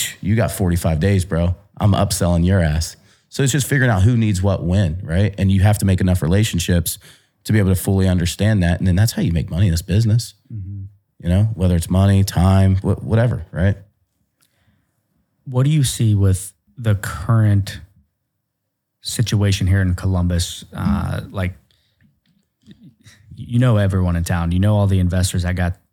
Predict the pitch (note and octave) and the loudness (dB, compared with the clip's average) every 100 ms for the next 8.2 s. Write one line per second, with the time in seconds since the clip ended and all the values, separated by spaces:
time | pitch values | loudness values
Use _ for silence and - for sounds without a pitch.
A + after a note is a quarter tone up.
0 | - A2 G#2+ - G2 F#2 - F#2+ F#2 F#2 | -10 -4 -4 -2 -2 -4 -2 0 0 2
1 | F#2 - F#2+ F2 F2 F2+ F#2 F2 - - | 0 0 -2 -2 0 0 0 0 -2 -2
2 | - G2+ F#2 F2+ F#2 F#2 - G2+ G2+ F#2+ | 0 0 2 2 2 -2 -2 -2 0 2
3 | F#2+ G3+ G3+ - - _ - A#2+ B2+ B2+ | 2 0 -4 -12 -20 _ -4 0 0 0
4 | A#2 G#2 F#2+ - G#2+ G2+ G#2+ A2 G2 G2 | 0 0 -2 -4 -4 -2 0 2 2 0
5 | E2+ - _ _ _ _ _ _ _ _ | 0 -8 _ _ _ _ _ _ _ _
6 | G2+ G#2 A#2+ G#2+ F#2+ G2+ F#2+ F2 G2+ F#2+ | -6 -4 0 0 0 0 -2 -2 -4 -4
7 | G2+ F#2+ F2 E2 F2+ F2+ F2+ F2+ - F2+ | -2 0 -2 -4 -4 -2 -2 -2 -2 -2
8 | F2+ | -2